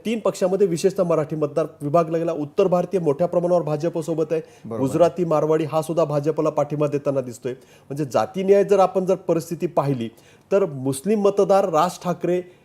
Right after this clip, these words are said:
Speaker 1: ब-, शिव-, उद्धव ठाकरे यांच्यासोबत गेल्यानंतर काय होईल, आणि दुसरं शेवटचं
Speaker 2: हं.
Speaker 1: की उद्धव ठाकरे यांना जर आगामी महानगरपालिका ताब्यात घ्यायची असेल तर मनसेला सोबत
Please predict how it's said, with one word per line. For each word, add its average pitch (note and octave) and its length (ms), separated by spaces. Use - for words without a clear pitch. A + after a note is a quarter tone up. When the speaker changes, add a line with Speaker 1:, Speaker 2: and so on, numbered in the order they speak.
Speaker 1:
ब-, A#2 160
शिव-, C#3+ 260
उद्धव D3+ 300
ठाकरे G3+ 300
यांच्यासोबत G3 400
गेल्यानंतर F3+ 420
काय F3+ 260
होईल, C3+ 220
आणि D3+ 120
दुसरं D#3 420
शेवटचं G3+ 500
Speaker 2:
हं. C3+ 460
Speaker 1:
की F#3+ 80
उद्धव D3+ 400
ठाकरे F#3 400
यांना E3+ 340
जर F#3 120
आगामी F#3 340
महानगरपालिका E3+ 800
ताब्यात D3+ 360
घ्यायची D3 360
असेल D3 340
तर D#3+ 80
मनसेला D#3 720
सोबत D#3 280